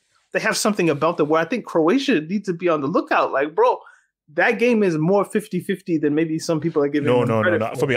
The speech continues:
Speaker 2: I
Speaker 1: So
Speaker 2: still say no. That's, it's still fifty-five for, for forty-five. I think the, the, the issue with that is that Croatia wants to give Japan as much space as Germany and Spain did. Like, if you give
Speaker 1: True.
Speaker 2: Japan space,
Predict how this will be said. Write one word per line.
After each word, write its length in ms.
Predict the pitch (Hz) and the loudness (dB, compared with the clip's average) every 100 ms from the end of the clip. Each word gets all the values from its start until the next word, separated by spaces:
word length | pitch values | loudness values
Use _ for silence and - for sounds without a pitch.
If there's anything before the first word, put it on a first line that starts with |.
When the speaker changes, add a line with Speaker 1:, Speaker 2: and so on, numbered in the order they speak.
| - | 0
Speaker 2:
I 100 | 127 | -2
Speaker 1:
So 80 | 123 | -2
Speaker 2:
still 120 | 131 | -4
say 120 | 123 117 | -4 -4
no. 100 | 110 | 0
That's, 220 | 127 - | -2 -2
it's 140 | 127 - | -8 -4
still 160 | 139 | -4
fifty-five 540 | 127 120 117 - 117 110 | -4 -8 -12 -2 -2 -2
for, 140 | - | -8
for 100 | - | -12
forty-five. 440 | - 113 - 110 - | -10 -8 -4 -6 -4
I 80 | 127 | -4
think 340 | 151 151 - - - - - | -4 -6 -10 -18 -20 -20 -14
the, 200 | 123 143 - | -8 -8 -8
the, 180 | 120 127 | -8 -6
the 200 | 127 170 | -4 -4
issue 160 | 165 | -6
with 80 | 143 | -2
that 140 | 135 120 | -2 -2
is 120 | 101 | -4
that 220 | 101 - _ _ _ _ _ _ - | -4 -4 _ _ _ _ _ _ -12
Croatia 380 | - 135 127 135 | -2 -2 0 -2
wants 260 | 120 120 | -4 -6
to 40 | - | -8
give 180 | 120 110 | -8 -6
Japan 320 | 110 - 110 | -8 -8 -8
as 120 | 101 | -6
much 220 | 107 107 | -6 -8
space 400 | - - 117 104 | -10 -8 -8 -8
as 240 | - 101 95 | -8 -8 -8
Germany 480 | 110 113 104 107 107 - | -4 -4 -2 -6 -8 -10
and 160 | 101 | -12
Spain 320 | - - 104 | -10 -8 -8
did. 240 | 104 95 - _ _ _ _ _ _ _ - | -10 -16 -20 _ _ _ _ _ _ _ -4
Like, 160 | 120 120 | -2 0
if 160 | 196 - | -2 -2
you 60 | |
give 160 | - 135 | -2 -2
Speaker 1:
True. 60 | |
Speaker 2:
Japan 280 | 131 - 123 | -2 -4 -4
space, 440 | - - 104 - | -4 -4 -6 -6